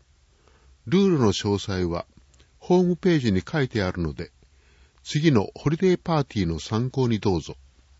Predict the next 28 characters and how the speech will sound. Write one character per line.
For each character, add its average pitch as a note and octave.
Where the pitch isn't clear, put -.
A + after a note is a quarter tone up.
写 -
真 F#3+
が F#3
二 F3+
枚 A2
あ G2+
り F#2
ま F#2
す。 -
一 -
枚 C#3+
は E2
ア -
レ F#3
ッ -
ク -
ス C3+
さ G2
ん F2+
の E2+
顔 G2+
写 G2
真、 D2+
も D3+
う F#3+
一 F3+
枚 A2
は E2